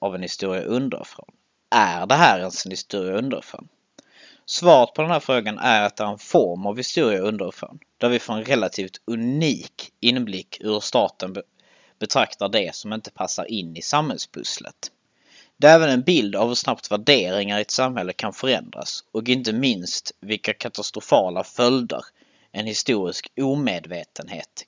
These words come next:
kan medföra. För oss idag kan romregistret framstå som en historisk absurditet,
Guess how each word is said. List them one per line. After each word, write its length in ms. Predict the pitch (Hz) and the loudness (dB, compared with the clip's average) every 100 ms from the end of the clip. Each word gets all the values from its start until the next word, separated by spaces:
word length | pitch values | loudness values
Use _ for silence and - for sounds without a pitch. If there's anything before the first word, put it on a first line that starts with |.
| _ | _
kan 220 | - 101 | -8 -4
medföra. 580 | 117 160 - - - - - _ _ _ _ _ _ _ _ _ _ _ - - - - - | 0 0 -2 -14 -14 -18 -20 _ _ _ _ _ _ _ _ _ _ _ -20 -20 -20 -20 -20
För 140 | - 165 | -2 6
oss 280 | 180 - | 8 8
idag 500 | 139 170 127 107 - - | 6 8 6 4 -8 -10
kan 180 | 131 127 | -2 4
romregistret 540 | 131 117 95 - 92 | 6 6 0 -4 -6
framstå 420 | 117 113 - 92 | -2 -2 -2 -6
som 200 | - 98 | -6 -8
en 60 | 98 | -6
historisk 600 | - - 113 92 - - | -6 0 0 0 -4 -8
absurditet, 1000 | - - 98 104 - 220 - - - | -10 -10 -10 -10 -2 -2 -2 -10 -14